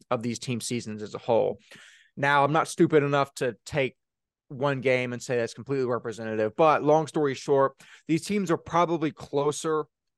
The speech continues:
uh, than you think to each other. I'm still taking Parrish, though. I think there's going to be a lot of points scored. I think that Parrish will probably struggle to stop, um, athletes like Toscano, Strobe, and Prouty, but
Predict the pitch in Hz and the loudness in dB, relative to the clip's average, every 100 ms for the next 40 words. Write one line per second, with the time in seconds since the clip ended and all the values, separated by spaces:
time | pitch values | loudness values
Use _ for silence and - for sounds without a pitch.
0 | _ _ - 123 123 123 110 131 117 113 | _ _ -8 -6 -4 -4 -6 -8 -6 -2
1 | 147 143 - 151 139 - 143 135 135 - | 0 0 -2 -6 -6 -2 0 2 0 -4
2 | _ _ _ 143 135 160 143 151 127 113 | _ _ _ -4 2 2 4 2 -2 -8
3 | 120 113 110 - - 110 110 104 120 139 | -4 -2 -2 -4 -6 -4 -2 -2 0 -2
4 | - 175 170 - _ 147 139 139 139 127 | -2 -6 -6 -8 _ -4 -2 -4 -4 -2
5 | 120 120 113 - 135 135 - 139 127 127 | 0 0 0 -4 -8 -6 -2 4 6 6
6 | 117 117 - - 135 120 _ - 127 117 | 4 0 -2 -2 -2 -4 _ -4 -2 0
7 | 110 - - 135 120 117 110 101 - 131 | -4 -8 -2 2 2 0 -4 -10 -2 0
8 | 131 120 110 - 131 123 123 110 107 - | 2 0 -6 -2 0 0 -2 -6 -12 -10
9 | - 107 110 117 _ _ _ _ _ 107 | -4 2 4 2 _ _ _ _ _ -2
10 | 107 101 98 - 113 117 123 120 - 113 | -2 -4 -8 -4 -2 0 -2 -4 -4 -4
11 | - 117 - 117 110 104 - 120 113 110 | -4 -8 -2 0 0 -4 -2 0 2 0
12 | - 107 - 120 113 107 107 101 - 113 | -4 -14 -4 0 0 0 -2 -6 -4 -2
13 | 104 | -2